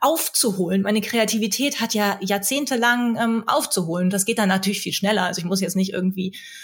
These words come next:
ähm, fünfundzwanzig Jahre darauf warten,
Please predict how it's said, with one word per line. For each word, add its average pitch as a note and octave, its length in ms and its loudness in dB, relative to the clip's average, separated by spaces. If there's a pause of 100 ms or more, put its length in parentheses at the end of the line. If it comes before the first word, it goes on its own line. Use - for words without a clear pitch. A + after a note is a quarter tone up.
(560)
ähm, G#3+ 680 2
fünfundzwanzig G3 460 4
Jahre G3 180 2
darauf F3+ 260 -2
warten, A#3 560 2